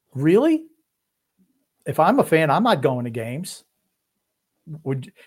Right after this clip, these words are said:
if you were somebody who was looking to buy season tickets, would you do that? Nope. And the Islanders,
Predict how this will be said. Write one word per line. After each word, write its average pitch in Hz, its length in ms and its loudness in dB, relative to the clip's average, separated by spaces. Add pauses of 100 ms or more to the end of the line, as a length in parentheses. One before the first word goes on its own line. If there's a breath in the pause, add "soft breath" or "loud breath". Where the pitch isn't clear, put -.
(160 soft breath)
if 151 160 -4
you 208 100 0
were 208 100 0
somebody 190 320 0
who 180 40 0
was 160 80 -2
looking 180 220 0
to 175 40 -2
buy 170 180 2
season 160 260 -8
tickets, 160 320 -6
would 127 140 -8
you 127 80 -8
do 151 180 -2
that? 190 340 0 (480)
Nope. - 340 -6 (880)
And 156 120 -4
the 151 100 2
Islanders, 165 500 0